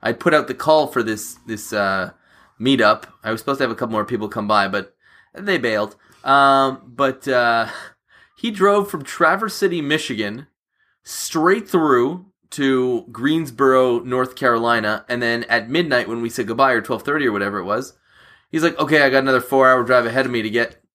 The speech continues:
to get to South Carolina." I was like, "Are you, you must be kidding. Where are you staying? You're gonna,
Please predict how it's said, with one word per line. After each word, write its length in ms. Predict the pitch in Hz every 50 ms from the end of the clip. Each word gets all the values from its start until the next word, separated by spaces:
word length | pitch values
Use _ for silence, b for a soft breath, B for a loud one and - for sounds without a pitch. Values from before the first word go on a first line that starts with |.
| _
to 80 | - 117
get 140 | 120 117 -
to 60 | 110
South 260 | 104 - 123 113 - -
Carolina." 560 | - 117 113 110 120 123 117 104 95 - b b b b b b
I 40 | -
was 80 | 104 101
like, 120 | 127 - -
"Are 40 | 127
you, 240 | 139 170 233 - _ _ _ _ _ _
you 80 | - 139
must 180 | 143 123 -
be 80 | - 113
kidding. 320 | 101 - 151 135 117 104
Where 120 | 104 117 120
are 40 | 123
you 140 | 120 113
staying? 320 | 110 - - 165 156 123 104
You're 100 | 104 107
gonna, 240 | 107 104 101 104 101